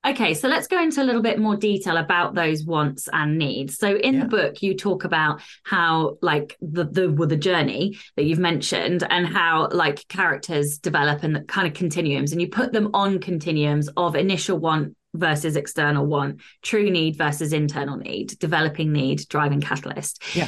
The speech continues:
Speaker 1: So can you maybe explain what those terms mean in a bit more detail? Um,
Speaker 2: Yeah.
Speaker 1: and sort of, like, I guess, where we see them in the story? Like, do they, uh,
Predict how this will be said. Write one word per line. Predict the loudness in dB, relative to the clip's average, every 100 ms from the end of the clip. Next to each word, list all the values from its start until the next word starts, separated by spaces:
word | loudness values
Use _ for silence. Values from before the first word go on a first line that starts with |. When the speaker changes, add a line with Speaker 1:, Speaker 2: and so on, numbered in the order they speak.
| -2
Speaker 1:
So | -2 2
can | 2
you | 4
maybe | 2 2 2
explain | 0 0 2 4
what | 2 2
those | 2 4 2 0
terms | -2 0 2 2
mean | 0 2 2 2 0
in | 0
a | 0
bit | 0 2
more | 2 2
detail? | 0 0 0 0 2 2 -2 -6 -14 -2
Um, | 2 4 4 4 2
Speaker 2:
Yeah. | 0 -2 _
Speaker 1:
and | 2 4 4 2
sort | 2 0
of, | -2 -4
like, | 0 2 2 0
I |
guess, | 0 0 0
where | 0 2 2
we | 2
see | 0 0 0
them | 2 2
in | 0
the | 0
story? | 0 2 2 2 0
Like, | 0 0
do | 0 0
they, | 2 2 0
uh, | 0 2 0 -2